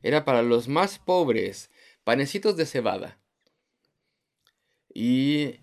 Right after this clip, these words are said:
era un jovencito el que los dio, y probablemente él era un esclavo, el que dio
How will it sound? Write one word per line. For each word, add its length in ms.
era 280
un 80
jovencito 640
el 80
que 120
los 200
dio, 480
y 120
probablemente 680
él 140
era 140
un 100
esclavo, 560
el 240
que 140
dio 680